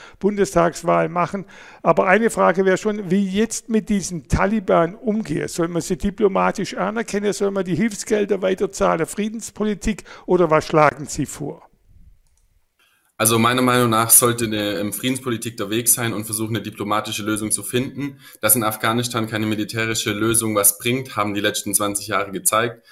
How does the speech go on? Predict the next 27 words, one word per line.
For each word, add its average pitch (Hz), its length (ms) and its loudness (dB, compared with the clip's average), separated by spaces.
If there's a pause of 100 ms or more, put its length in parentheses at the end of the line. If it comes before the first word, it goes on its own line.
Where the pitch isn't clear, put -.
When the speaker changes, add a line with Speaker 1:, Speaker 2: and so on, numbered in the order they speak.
(180)
Speaker 2:
Der 107 100 0
Afghanistan-Krieg 110 1000 -2
war, 101 320 4
ähm, 101 380 0 (240)
im, 104 200 -4
im 104 140 -2
Gesamten 107 380 -2
gesehen 104 320 -4
ein 98 40 -8
totaler 101 380 -2
Reinfall. 117 640 -2 (260)
Im 107 180 -4
Auftrag 117 360 -2
der 107 100 0
Demokratie 110 800 -2
ist 113 180 -4
man 110 120 -2
in 107 140 -4
dieses, 107 380 0
ist 104 260 -4
man 104 140 -2
in 101 100 -4
das 101 160 0
Land 104 240 -2
ein-, 113 420 -2
ähm, 101 240 -2
einmarschiert 117 720 -2